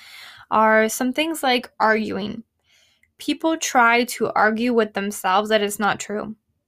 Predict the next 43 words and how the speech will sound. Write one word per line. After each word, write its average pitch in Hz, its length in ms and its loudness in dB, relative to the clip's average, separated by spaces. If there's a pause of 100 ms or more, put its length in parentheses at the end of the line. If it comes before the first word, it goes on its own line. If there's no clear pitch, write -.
(540)
You 226 140 2
know, 220 240 6
someone 233 400 0
might, 220 400 -2 (320)
might 269 340 -2
think 247 280 -2
that 220 180 2
their 220 360 2
boyfriend 262 520 -2
or 254 80 0
girlfriend 247 420 -2
is 226 120 -4
gonna 226 200 0
leave 220 220 -4
them. 208 300 -6 (1160)
But 247 100 -6
then 240 100 2
they 247 100 2
start 233 220 -2
to - 80 0
argue 233 280 4
with 226 100 -2
themselves. 208 580 -6 (340)
"No, 226 80 -2
that's 220 300 0
not 226 180 -2
true. 220 380 -6 (560)
But 226 80 -12
what 240 160 2
if 247 120 -4
it 226 60 0
does 240 240 4
happen? 208 500 -2 (280)
But 220 120 -10
that 226 160 2
can't 254 220 0
be 233 80 -2
true. 214 220 -4
But 233 100 0
what 240 140 4
if 247 100 -4
it 226 100 0
does?" 226 440 2